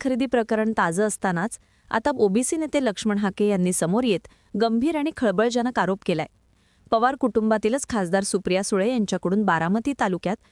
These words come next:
शंभर एकर जमीन लाटण्याचा प्रयत्न केला जातोय, असा मोठा दावा हाके यांनी केला आहे. विशेष म्हणजे, आगामी काळात बारामती तालुक्यात जाऊन मी आंदोलन करणार असल्याचंही त्यांनी सांगितलं आहे.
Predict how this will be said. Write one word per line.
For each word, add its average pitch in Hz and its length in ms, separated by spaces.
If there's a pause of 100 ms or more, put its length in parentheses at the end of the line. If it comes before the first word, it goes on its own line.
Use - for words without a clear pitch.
(200)
शंभर 240 380
एकर 285 240
जमीन 247 320
लाटण्याचा 202 420
प्रयत्न 208 440
केला 190 200
जातोय, 180 300
असा 254 200
मोठा 208 320
दावा 185 240 (260)
हाके 254 320
यांनी 214 240
केला 170 200
आहे. 170 180 (720)
विशेष 247 320
म्हणजे, 320 220
आगामी 220 380
काळात 254 240
बारामती 208 560
तालुक्यात 226 340
जाऊन 214 280
मी 254 80
आंदोलन 208 440
करणार 240 340
असल्याचंही 226 520
त्यांनी 190 200
सांगितलं 175 460
आहे. 170 140